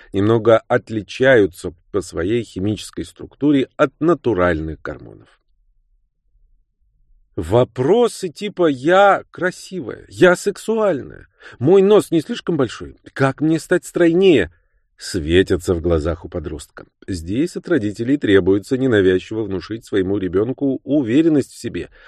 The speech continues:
а также все объяснить. То, что я сейчас говорю, просто звучит хорошо. Мне еще предстоит пережить это время с собственными дочерьми, тогда и посмотрим, последую ли я совету из книги.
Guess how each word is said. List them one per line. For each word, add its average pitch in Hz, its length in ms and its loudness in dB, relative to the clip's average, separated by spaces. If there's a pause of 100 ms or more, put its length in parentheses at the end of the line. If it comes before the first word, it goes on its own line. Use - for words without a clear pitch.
а 92 120 0
также 120 300 4
все 139 220 4
объяснить. 175 640 0 (420)
То, 92 180 4
что - 260 -6
я 82 360 -2
сейчас - 680 -8
говорю, 92 380 -6
просто 170 640 0
звучит 127 480 -6
хорошо. - 440 -16 (300)
Мне 135 460 2
еще 135 300 0
предстоит 156 540 -4 (520)
пережить 170 540 2
это 156 200 2
время 117 340 2
с - 60 -12
собственными 95 640 -4
дочерьми, 123 600 -4
тогда 131 440 2
и - 40 2
посмотрим, 87 640 -6
последую 131 560 -4
ли 113 160 -8
я 139 320 2
совету 101 540 -6
из - 340 -10
книги. - 540 -12